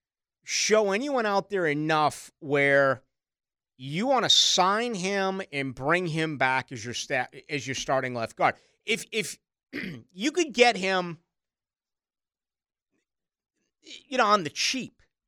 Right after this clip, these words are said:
if that makes any sense. I-, if you could get him because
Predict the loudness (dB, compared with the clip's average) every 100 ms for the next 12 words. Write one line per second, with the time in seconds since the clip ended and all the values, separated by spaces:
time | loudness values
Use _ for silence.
0 | _ -16 -2 -2 0 -4 -4 -6 -6 -6
1 | -6 -8 -12 -14 -10 -8 -6 -8 -6 -8
2 | -2 0 2 2 2 0 -4 0 2 4
3 | 2 0 -4 -8